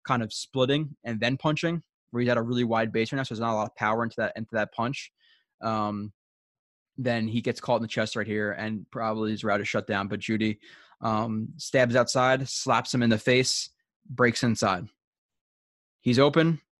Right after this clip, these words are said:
for a slam right here. Um, another little critique that I'm, now that I'm watching this again,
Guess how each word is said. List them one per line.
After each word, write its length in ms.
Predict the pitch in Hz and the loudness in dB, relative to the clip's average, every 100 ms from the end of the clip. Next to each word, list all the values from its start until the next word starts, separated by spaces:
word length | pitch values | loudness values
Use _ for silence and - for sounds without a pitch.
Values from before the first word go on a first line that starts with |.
| _ | _
for 300 | _ 127 113 | _ 2 2
a 40 | 107 | 2
slam 320 | - 135 139 | 2 2 4
right 140 | 147 | 4
here. 300 | 147 151 151 _ _ _ _ _ - | 6 4 2 _ _ _ _ _ 2
Um, 680 | 135 135 131 131 127 107 - _ _ _ - - _ _ - _ _ _ _ - | 6 6 6 4 0 -2 -12 _ _ _ -20 -20 _ _ -20 _ _ _ _ -2
another 680 | 127 131 147 202 233 226 180 | 2 4 6 8 8 8 8
little 320 | 139 156 180 | 6 8 6
critique 540 | 170 170 - 175 180 | 6 0 4 6 6
that 140 | - 151 | 6 6
I'm, 220 | 151 127 | 6 2
now 180 | 139 143 | 4 4
that 120 | 151 | 6
I'm 60 | 147 | 6
watching 240 | 151 - | 4 4
this 140 | 156 | 0
again, 340 | 156 151 160 | 2 4 4